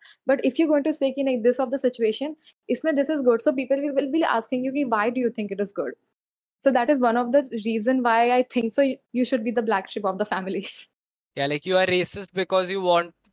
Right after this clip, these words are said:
Speaker 2: things better done than, like, just stay there।
Speaker 1: या।
Speaker 2: Like, the negatives I'm talking, not the positives। Like, we cannot hamper with positives, but, like, negatives को हैम्पर जरूर करना है भाई जाके।
Speaker 1: वही, वही।
Speaker 2: Like, नेगेटिव्स को अगर हटाना है तो मिट्टी में हाथ जाना ही पड़ेगा।
Speaker 1: वही।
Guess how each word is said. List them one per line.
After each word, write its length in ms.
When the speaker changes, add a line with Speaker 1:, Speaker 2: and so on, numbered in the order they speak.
Speaker 2:
things 340
better 320
done 360
than, 240
like, 260
just 200
stay 180
there। 260
Speaker 1:
या। 280
Speaker 2:
Like, 140
the 160
negatives 400
I'm 140
talking, 340
not 160
the 60
positives। 540
Like, 420
we 180
cannot 340
hamper 460
with 140
positives, 480
but, 200
like, 280
negatives 400
को 100
हैम्पर 340
जरूर 300
करना 260
है 80
भाई 120
जाके। 360
Speaker 1:
वही, 280
वही। 300
Speaker 2:
Like, 140
नेगेटिव्स 380
को 100
अगर 180
हटाना 300
है 60
तो 100
मिट्टी 280
में 60
हाथ 140
जाना 260
ही 80
पड़ेगा। 420
Speaker 1:
वही। 300